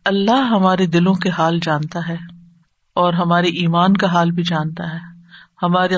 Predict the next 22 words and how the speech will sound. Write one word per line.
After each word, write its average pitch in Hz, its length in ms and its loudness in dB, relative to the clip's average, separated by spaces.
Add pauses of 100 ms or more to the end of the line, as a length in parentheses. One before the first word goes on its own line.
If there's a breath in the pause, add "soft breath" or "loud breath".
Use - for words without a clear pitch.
(100)
قلق، 190 260 0 (180)
اضطراب 180 600 0
اور 185 80 -2
بے 170 180 0
چینی 170 320 0
کو 190 140 -2
بھی 180 100 -2
جانتا 156 400 -4
ہے، - 160 -10 (880)
اور 208 180 0
ہمارے 202 440 2
اخلاص 185 560 -2
کو - 100 -6
بھی 185 100 -4
جانتا 147 400 -6
ہے، - 160 -14 (720)
ہماری 175 180 0
سچائی 175 500 -2
کو 175 140 -6
بھی 170 100 -4
جانتا 156 400 -10
ہے۔ - 60 -20